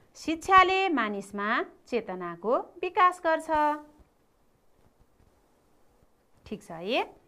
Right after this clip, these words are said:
अब अर्को शब्द। के शब्द छ अर्को? शङ्कर। सुन्नु भएको छ? शङ्कर शब्द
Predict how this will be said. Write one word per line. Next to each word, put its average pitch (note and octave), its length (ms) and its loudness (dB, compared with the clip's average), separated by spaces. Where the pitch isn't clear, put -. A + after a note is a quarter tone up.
अब G#3 440 0
अर्को G3+ 260 -8
शब्द। F3 340 -18
के F#4 100 -6
शब्द G3+ 340 -4
छ - 80 -16
अर्को? F#3+ 340 0
शङ्कर। F#3 540 -2
सुन्नु D4 280 -2
भएको A3+ 260 -2
छ? D4 100 -2
शङ्कर G#3 320 -6
शब्द A3 480 -2